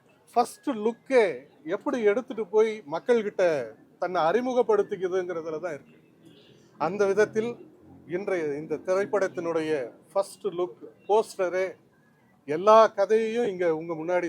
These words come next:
சொல்லியிருக்கு. புதுமுகங்கள் அப்படின்னு நினைச்சிடக்கூடாது. அவர்களுக்குள்ள தான் ஏகப்பட்ட திறமைகள் ஒளிந்து இருக்கும். இவங்க இப்படி தான் பண்ணுவாங்க, ஒரு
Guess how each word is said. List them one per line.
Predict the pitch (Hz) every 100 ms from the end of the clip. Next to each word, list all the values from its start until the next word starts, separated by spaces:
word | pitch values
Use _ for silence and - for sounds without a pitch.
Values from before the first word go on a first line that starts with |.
| 147
சொல்லியிருக்கு. | 151 160 135 135 147 - _ _ _ _ _ _ _ -
புதுமுகங்கள் | 226 294 285 247 240 233 240 220 196 - -
அப்படின்னு | 190 220 226 226 185
நினைச்சிடக்கூடாது. | 190 202 180 156 147 117 127 _ _ _ _ _ _ 139
அவர்களுக்குள்ள | 175 220 233 220 220 220 214 226
தான் | 226 165 123 127 170
ஏகப்பட்ட | 233 240 - 226 208 -
திறமைகள் | 196 214 214 220 233 202 165
ஒளிந்து | 226 233 196
இருக்கும். | 156 127 - _ _ _ _ _ - - 180
இவங்க | 233 233
இப்படி | 208 247 247
தான் | 269 226
பண்ணுவாங்க, | 226 240 214 196 208 151 113 _ _ _
ஒரு | 185 208